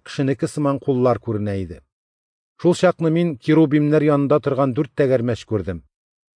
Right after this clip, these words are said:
Һәр кайсы янында берәр тәгәрмәч. Тәгәрмәчләр хризолит ташы сыман иде. Һәр дүрт тәгәрмәч бер-берсенә охшаган булып,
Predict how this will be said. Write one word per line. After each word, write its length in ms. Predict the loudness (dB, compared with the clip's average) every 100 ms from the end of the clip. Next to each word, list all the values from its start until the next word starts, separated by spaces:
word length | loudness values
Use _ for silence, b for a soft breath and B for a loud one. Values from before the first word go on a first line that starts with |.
| _ 0
Һәр 220 | 0 2
кайсы 320 | 0 0 0
янында 600 | 2 2 0 0 2 0 -2
берәр 320 | 0 0 0
тәгәрмәч. 640 | 0 0 0 -2 -6 -10 _ _ _ _
Тәгәрмәчләр 720 | 0 2 2 0 0 2 2 -2
хризолит 640 | -4 -2 0 2 0 -2 -2
ташы 240 | -2 -2
сыман 300 | -4 -4 -4
иде. 300 | -6 -8 -8 -12 _ _ _ _ -2
Һәр 180 | 0 2
дүрт 160 | 0 2 2
тәгәрмәч 540 | 2 2 2 0 -2
бер-берсенә 640 | -2 2 2 0 -2 -2 -2
охшаган 440 | -2 -2 0 2
булып, 260 | 2 2